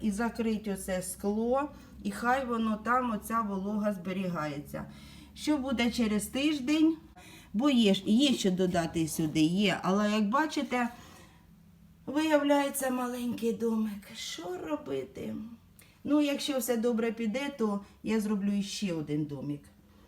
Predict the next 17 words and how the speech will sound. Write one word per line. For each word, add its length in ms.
А 120
на 120
цьому 320
в 40
мене 320
все, 380
друзі 440
мої. 400
Боремось, 720
перемагаємо, 1080
тримаємось, 880
все 320
буде 280
Україна. 840
Ми 200
обов'язково 800
переможемо 720